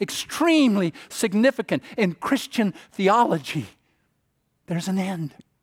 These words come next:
<clears throat>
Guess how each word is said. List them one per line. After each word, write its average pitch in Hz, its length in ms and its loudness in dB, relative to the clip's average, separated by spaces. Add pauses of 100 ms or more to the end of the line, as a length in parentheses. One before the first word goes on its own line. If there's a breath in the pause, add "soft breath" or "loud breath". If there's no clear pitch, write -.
(3250 soft breath)
<clears throat> - 320 -6